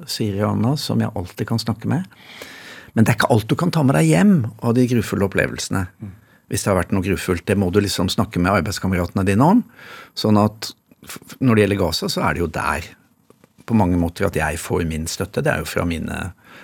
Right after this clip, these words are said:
Speaker 1: kolleger. Men for meg er nok det tredje og viktige verktøyet, det er naturen.
Speaker 2: Ja, der du kobler av?
Speaker 1: Ja, ja.
Speaker 2: Ja.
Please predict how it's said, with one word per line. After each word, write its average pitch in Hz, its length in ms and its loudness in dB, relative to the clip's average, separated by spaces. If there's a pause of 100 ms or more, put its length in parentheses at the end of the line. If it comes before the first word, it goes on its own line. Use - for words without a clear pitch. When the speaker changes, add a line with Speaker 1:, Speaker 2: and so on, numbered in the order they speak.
(120)
Speaker 1:
kolleger. 98 440 0 (1000)
Men 123 100 2
for - 140 2
meg 139 180 6
er 101 160 4
nok 98 160 -2
det 110 140 2
tredje 90 240 4
og - 80 -2
viktige 78 400 -2 (340)
verktøyet, 98 460 0
det - 20 4
er 80 140 4
naturen. - 500 -6 (220)
Speaker 2:
Ja, 117 100 2
der 98 240 4
du 110 380 0 (100)
kobler 95 320 0
av? 117 60 -4 (180)
Speaker 1:
Ja, - 80 4
ja. - 220 -10 (100)
Speaker 2:
Ja. 107 80 -2